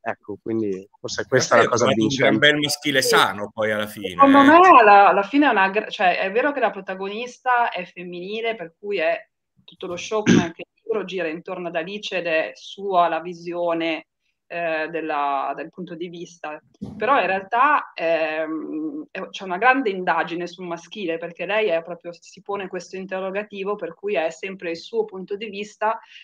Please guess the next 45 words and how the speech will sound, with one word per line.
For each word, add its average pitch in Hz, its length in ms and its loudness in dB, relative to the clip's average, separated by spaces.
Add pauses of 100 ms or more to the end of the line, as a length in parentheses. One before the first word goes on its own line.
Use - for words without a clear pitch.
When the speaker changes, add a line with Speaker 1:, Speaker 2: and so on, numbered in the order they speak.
(140)
Speaker 3:
ne-, 285 240 -12
nella 220 200 -4
ri-, 151 160 -6
ricerca 175 500 -6
poi 165 160 -6
della, 139 380 -4
dell'uomo 160 340 -8
giusto 180 300 -8
e - 20 -4
dell'amore, 180 480 -2
ma 208 140 -6
quindi 185 260 -4
è 180 40 -2
un'in-, 156 340 -4
un'indagine 170 640 -2
a 160 40 -6
tutto 185 300 -14
campo 185 400 -2
di 170 180 -12
tipologie, 175 680 -8
di 170 100 -6
mentalità, 165 840 0
di 151 720 -6 (280)
differenze 185 840 -2
anche 170 320 -2
tra 175 140 -6
il 170 80 -4
maschile 170 400 -8
e - 40 -4
il 175 40 -12
femminile, 180 600 -6
di 170 100 -8
modi 170 200 -6
di 175 140 -10
pensare, 165 640 -2
insomma, 165 280 -12
di 170 80 -12
modi 170 260 -12
di 170 100 -10
agire. 170 480 -8
Quindi 180 180 -10
in 160 80 -4
questo 220 520 -6
in 165 100 -8
realtà, 185 500 -2